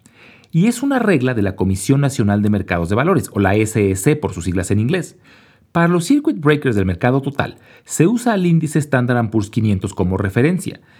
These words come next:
y aunque la regla se ha modificado en varias ocasiones, al día de hoy dice lo siguiente. En caso de que el Standard and Poor's quinientos baje siete por ciento en un solo día, se pararán todas las transacciones durante quince minutos.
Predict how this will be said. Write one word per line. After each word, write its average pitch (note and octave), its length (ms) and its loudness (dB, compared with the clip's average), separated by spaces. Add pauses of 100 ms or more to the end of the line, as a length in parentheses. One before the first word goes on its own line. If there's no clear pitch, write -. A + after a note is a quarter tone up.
(180)
y F#3+ 260 2
aunque C#3 240 4
la C#3+ 100 6
regla G#3+ 300 2
se A#2 160 0
ha A#2+ 40 2
modificado B2+ 560 0
en F2 100 0
varias G2+ 260 0
ocasiones, A2+ 520 0
al C#3 200 0
día A3+ 160 0
de G3+ 100 2
hoy F3 140 4
dice B2 240 0
lo G#2 80 2
siguiente. D#2+ 480 -6 (600)
En D#3+ 140 2
caso B3+ 300 -2
de F#3+ 120 -2
que C#3 100 2
el A2+ 60 2
Standard C#3 300 2
and B2+ 120 -2
Poor's B2+ 200 -2
quinientos F#2 520 -2
baje B2 420 0
siete E3+ 480 0
por C#3+ 200 -2
ciento C#3 340 0
en F#2 80 0
un G#2+ 100 0
solo B2+ 240 0
día, E2+ 240 -6 (240)
se - 220 2
pararán D#3+ 560 0
todas G#3+ 260 2
las G#3 160 -2
transacciones C3 600 0
durante G2 360 0
quince F#2+ 360 -2
minutos. F#3 400 0